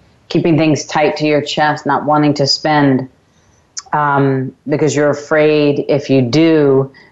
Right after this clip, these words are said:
you won't have something else to replace it. All those sorts of things. Being the Grinch around a family member when you get home, or,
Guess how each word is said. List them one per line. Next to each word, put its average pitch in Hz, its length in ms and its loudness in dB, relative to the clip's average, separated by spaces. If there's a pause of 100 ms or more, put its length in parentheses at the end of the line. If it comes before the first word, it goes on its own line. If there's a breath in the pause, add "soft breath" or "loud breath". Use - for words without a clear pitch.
you 143 200 2
won't 147 220 2
have 143 260 -2
something 139 400 -2
else 131 240 -2
to 127 80 -2
replace 135 480 -2
it. - 220 -4 (720)
All 156 160 0
those 156 240 0
sorts 143 280 -2
of 127 100 -8
things. - 480 -8 (400 loud breath)
Being 170 220 2
the 160 80 2
Grinch 160 360 0
around 151 220 0
a - 40 -20
family 160 320 0
member 143 300 0
when 139 160 0
you 143 100 2
get 143 140 2
home, 151 560 0
or, 135 320 0